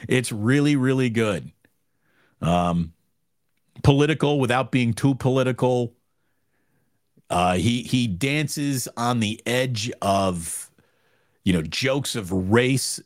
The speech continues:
in a masterful way. It's,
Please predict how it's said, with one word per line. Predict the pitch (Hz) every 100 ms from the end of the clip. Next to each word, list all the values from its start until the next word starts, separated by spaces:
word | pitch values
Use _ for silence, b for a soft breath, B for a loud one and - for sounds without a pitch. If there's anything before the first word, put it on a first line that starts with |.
| _
in | 107
a | 104
masterful | 95 95 117 117 123 139 - - 113 120 110
way. | 110 117 120 120
It's, | - 104 -